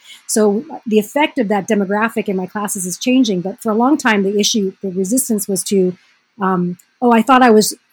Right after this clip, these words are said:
a good person trying to go out and save the planet.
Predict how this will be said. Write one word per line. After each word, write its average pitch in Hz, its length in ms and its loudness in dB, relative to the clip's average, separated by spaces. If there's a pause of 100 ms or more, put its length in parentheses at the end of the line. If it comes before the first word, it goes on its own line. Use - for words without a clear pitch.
(200)
a 208 40 0
good 233 260 6
person 220 420 2
trying 214 220 0
to 214 80 2
go 196 180 0
out 190 80 -4
and 202 100 -4
save 202 260 0
the 180 60 -8
planet. 214 520 -2